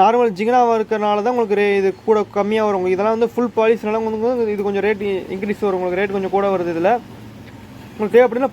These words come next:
பாலிஷ்லாம் இது போக, சில கஸ்டமருக்கு வந்து டவுட் இருக்குது, இது வந்து பாலிஷ் போயிருமா, தண்ணி பட, தண்ணி பட பாலிஷ்லாம் இது கண்டிப்பா போகாது. நீங்க வளையல் எவ்வளவு நாளைக்கு யூஸ் பண்ணீங்களோ அந்த, அந்த அளவுக்கு வந்து உங்களுக்கு பாலிஷ் அப்படியே இருக்கும் உங்களுக்கு.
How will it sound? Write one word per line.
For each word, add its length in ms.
பாலிஷ்லாம் 360
இது 120
போக, 240
சில 160
கஸ்டமருக்கு 360
வந்து 160
டவுட் 180
இருக்குது, 180
இது 80
வந்து 260
பாலிஷ் 380
போயிருமா, 420
தண்ணி 200
பட, 180
தண்ணி 160
பட 100
பாலிஷ்லாம் 340
இது 100
கண்டிப்பா 220
போகாது. 340
நீங்க 240
வளையல் 320
எவ்வளவு 180
நாளைக்கு 240
யூஸ் 120
பண்ணீங்களோ 260
அந்த, 180
அந்த 160
அளவுக்கு 200
வந்து 120
உங்களுக்கு 240
பாலிஷ் 260
அப்படியே 280
இருக்கும் 200
உங்களுக்கு. 300